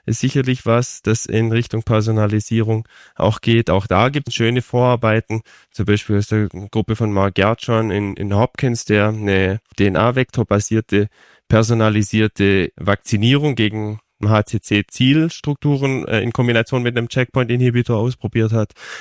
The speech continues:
Auch da in den frühen Stadien oder Studien spannende Ergebnisse. Die, äh, und das ist natürlich ein Konzept attraktiv, wenn wir den Patienten anbieten können, „Guck mal, wir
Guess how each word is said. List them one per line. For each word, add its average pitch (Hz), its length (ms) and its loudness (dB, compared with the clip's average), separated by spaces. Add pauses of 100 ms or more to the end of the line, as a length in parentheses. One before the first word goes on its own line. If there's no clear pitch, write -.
(100)
Auch 101 160 0
da 113 260 4
in 131 80 0
den 123 100 0
frühen 123 340 0
Stadien 113 640 0 (200)
oder 104 180 0
Studien 117 520 2 (100)
spannende 120 500 2
Ergebnisse. 139 840 0
Die, 143 80 0
äh, 92 420 -2
und 110 240 -2
das 110 160 0
ist 113 100 -2
natürlich 117 360 -2
ein 113 120 -4
Konzept - 460 -4 (340)
attraktiv, 113 640 0
wenn 113 140 0
wir 107 80 2
den 104 100 0
Patienten 104 420 -2
anbieten 104 400 -2
können, 104 200 -4
„Guck 110 180 -4
mal, 110 180 0
wir 101 180 0